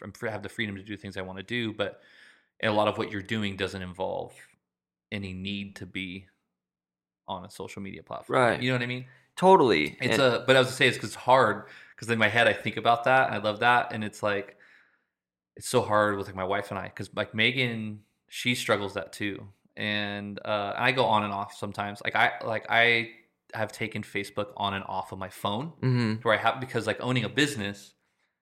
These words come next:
Speaker 1: like, social media is such an integral part of our business, and
Speaker 2: Right.
Speaker 1: in order for me to run my businesses properly, I need to be on social media,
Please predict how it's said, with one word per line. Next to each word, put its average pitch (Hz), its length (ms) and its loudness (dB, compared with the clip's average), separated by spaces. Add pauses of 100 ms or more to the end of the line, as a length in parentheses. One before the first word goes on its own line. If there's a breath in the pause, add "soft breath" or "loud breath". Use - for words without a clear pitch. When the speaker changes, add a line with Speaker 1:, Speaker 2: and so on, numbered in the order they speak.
(480)
Speaker 1:
like, 104 120 -6
social 127 300 -4
media 113 300 -4
is 104 140 -6
such 107 180 -6
an - 60 -10
integral 101 340 -8
part 107 360 -2
of 95 100 -8
our 95 80 -4
business, 101 600 -8
and 120 100 -2
Speaker 2:
Right. 107 180 8
Speaker 1:
in 110 60 0
order 113 260 0
for 107 220 -8
me 107 220 -6
to 104 100 -6
run 104 180 -4
my 101 160 -6
businesses 101 640 -10
properly, 101 640 -4
I 101 80 -6
need 101 340 -8
to 98 60 -12
be 101 160 -8
on 95 140 -14
social - 380 -14
media, 101 440 -12